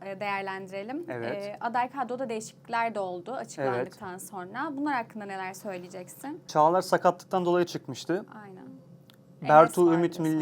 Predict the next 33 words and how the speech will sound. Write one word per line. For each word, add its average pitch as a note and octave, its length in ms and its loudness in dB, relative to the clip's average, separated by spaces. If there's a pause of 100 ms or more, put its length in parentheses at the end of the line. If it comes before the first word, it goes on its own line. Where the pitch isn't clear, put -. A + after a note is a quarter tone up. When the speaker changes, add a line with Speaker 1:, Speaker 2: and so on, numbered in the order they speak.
Speaker 1:
sanırım. D3+ 160 -4
Speaker 2:
takıma D3+ 460 0
gönderildi. B2+ 640 -2
Enes D#3 420 0
sakatlığından D3 680 0
dolayı C3 160 -2
sanırım C#3+ 300 -6
parmağında C#3 460 0
bir - 100 -14
kırık C3+ 300 -4
vardı. B2 220 -2
O C#3 240 -6 (120)
sebepten C3+ 580 -6
dolayı C3 360 0 (360)
kadrodan C3 440 0
çıkarıldı. C3 480 -4
Zaten D#3+ 360 2
yirmi D3 240 0
altı D3 200 0
kişilik - 280 -14
bir - 60 -16
kadro D3 280 2
lazım A#2+ 340 0
bize. C#3 300 -2 (240)
Dediğim E3 340 2
gibi D3+ 160 0
kadromuz F3 640 2 (300)
genç F3 400 0 (280)
ama E3 200 0
bence E3 420 0 (640)
iyi E3+ 220 0
işler D#3+ 280 2
çıkarabilecek, D3 720 -2